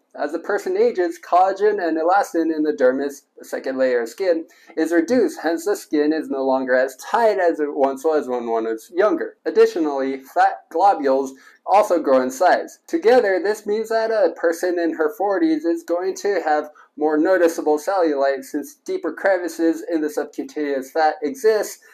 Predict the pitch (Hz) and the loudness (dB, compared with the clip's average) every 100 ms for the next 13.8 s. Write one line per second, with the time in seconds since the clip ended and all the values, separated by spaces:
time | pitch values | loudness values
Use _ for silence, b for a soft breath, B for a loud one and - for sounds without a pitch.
0 | b b 214 202 170 165 165 - - 185 | b b 0 0 2 2 0 -4 0 0
1 | 175 165 165 160 202 202 170 165 - 151 | 0 -2 -2 2 2 2 0 -2 0 2
2 | 139 - 139 135 135 147 131 135 127 127 | 2 0 -2 -2 -4 -6 -4 -4 -4 -4
3 | 117 117 139 151 117 - _ _ _ 202 | -4 -4 -4 -4 -4 -10 _ _ _ 0
4 | 247 226 202 185 170 165 156 147 143 156 | 2 4 0 2 0 0 -4 -2 -2 -6
5 | 123 123 123 123 131 123 127 123 - 170 | -2 0 0 -2 -6 -4 -4 -4 2 2
6 | 143 113 101 87 _ _ b b 175 175 | 4 0 -4 -8 _ _ b b -4 -4
7 | B B 190 240 262 233 - 175 208 226 | B B 2 4 6 6 2 0 4 6
8 | 226 214 190 170 175 165 - - 185 196 | 8 8 6 0 -2 -2 -4 -2 0 0
9 | 202 196 165 156 - 226 233 - 196 214 | -2 -2 -2 -4 0 0 0 -2 -6 -8
10 | - 226 240 226 185 175 180 147 143 135 | -2 0 2 0 0 -2 -2 -2 -2 -2
11 | 123 220 170 127 113 113 - 120 107 104 | 2 4 4 2 -2 -4 -4 -4 -4 -6
12 | 98 104 165 170 - b b b - 220 | -10 -6 -4 -6 -8 b b b -2 0
13 | 247 262 247 156 139 147 147 | 0 -2 -2 -2 0 0 -2